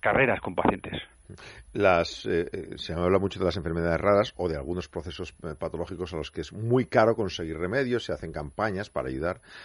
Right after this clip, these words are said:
Speaker 2: Eh, si se intentara tratar con homeopatía, ¿esas investigaciones saldrían mejor, más rápidas y más baratas?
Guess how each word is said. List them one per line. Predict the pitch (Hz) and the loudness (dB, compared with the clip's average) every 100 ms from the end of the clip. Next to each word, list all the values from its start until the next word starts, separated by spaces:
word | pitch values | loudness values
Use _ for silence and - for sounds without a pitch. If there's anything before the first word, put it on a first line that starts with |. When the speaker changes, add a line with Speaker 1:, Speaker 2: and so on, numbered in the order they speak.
| - _ - | -20 _ 0
Speaker 2:
Eh, | 92 92 | 2 2
si | - 98 | -2 -6
se | - | -4
intentara | 98 92 92 123 | -4 -2 0 0
tratar | 131 123 120 | 0 0 -2
con | 117 | -2
homeopatía, | 110 107 98 98 92 92 107 127 - | -2 0 0 -2 0 -2 -2 -6 -6
¿esas | - 123 | -8 -6
investigaciones | 117 104 104 98 110 101 - | -4 -2 -2 -2 -2 -4 -6
saldrían | - 104 95 139 131 | -4 -2 2 2 2
mejor, | 104 - 104 | 0 0 0
más | 104 | 2
rápidas | 107 107 98 92 | 2 2 0 -2
y | |
más | 95 85 | -2 -2
baratas? | 85 104 - - | -2 -4 -8 -14